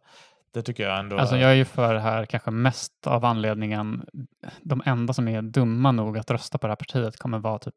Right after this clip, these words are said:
Speaker 2: S D-are.
Speaker 1: Ja.
Speaker 2: Eh, och, eh, varje röst som <laughs> går till något så här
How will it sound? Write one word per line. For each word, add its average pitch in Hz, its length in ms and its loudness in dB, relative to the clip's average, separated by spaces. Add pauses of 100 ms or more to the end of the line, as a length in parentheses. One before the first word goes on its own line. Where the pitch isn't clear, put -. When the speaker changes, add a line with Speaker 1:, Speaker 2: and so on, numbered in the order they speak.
Speaker 2:
S - 300 -8
D-are. 120 400 -2 (360)
Speaker 1:
Ja. 104 360 0 (120)
Speaker 2:
Eh, 110 200 2
och, - 380 -6
eh, 113 480 -4 (100)
varje 117 420 2
röst - 280 -4
som 113 300 -4 (140)
<laughs> - 100 -18
går 139 300 4
till 123 500 0
något 127 240 -2
så 139 100 0
här 120 240 0